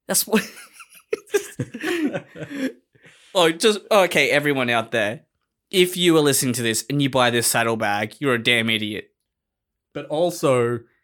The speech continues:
Speaker 2: message the show.
Speaker 1: Please.
Speaker 2: And, and give us, like, as many photos as you can. Put probably one with you riding it, if
Speaker 1: Ye-
Speaker 2: possible.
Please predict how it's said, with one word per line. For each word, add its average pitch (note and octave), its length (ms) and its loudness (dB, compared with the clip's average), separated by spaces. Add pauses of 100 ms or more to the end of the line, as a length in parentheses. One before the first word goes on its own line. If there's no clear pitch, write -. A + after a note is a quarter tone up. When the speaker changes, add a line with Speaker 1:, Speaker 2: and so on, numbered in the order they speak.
(200)
Speaker 2:
message C3 520 -2
the C3 100 -4
show. A#2 380 -4
Speaker 1:
Please. B2+ 480 -2
Speaker 2:
And, B2+ 220 -2
and B2+ 200 -2
give C#3+ 180 0
us, C#3 200 -2
like, B2 260 0
as B2 160 -2
many C#3 300 0
photos A#2+ 480 -2
as A2 140 -8
you A2+ 80 -14
can. G#2 400 -6 (340)
Put D3+ 240 -2 (200)
probably E3+ 440 4
one D3 220 0
with D3 120 -2
you C#3+ 120 0
riding C3 420 0
it, F#3 220 -2
if D3 120 -2
Speaker 1:
Ye- D#3 60 -4
Speaker 2:
possible. E3+ 480 -2